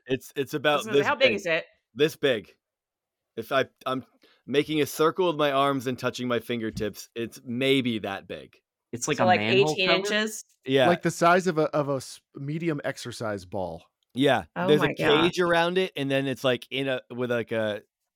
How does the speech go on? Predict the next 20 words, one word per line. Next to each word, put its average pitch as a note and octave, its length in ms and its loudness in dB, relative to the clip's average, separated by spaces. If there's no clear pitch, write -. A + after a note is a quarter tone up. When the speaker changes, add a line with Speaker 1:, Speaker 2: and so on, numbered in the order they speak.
Speaker 1:
it's, B2+ 340 -4
like, A#2 280 0
in C#3+ 180 4
a A#2+ 180 4
pit B2+ 320 -2
sort C3+ 300 2
of C3 100 2
thing. C#3 420 0
It's A#2 180 -8
kinda C3 240 4
like B2+ 180 4
they A#2 80 4
built A2+ 320 0
a, A2+ 40 0
like, G#2+ 200 0
a G2+ 80 0
little G#2 220 -2
tower G#2+ 460 2
around A2+ 280 -2
it, A#2+ 160 -6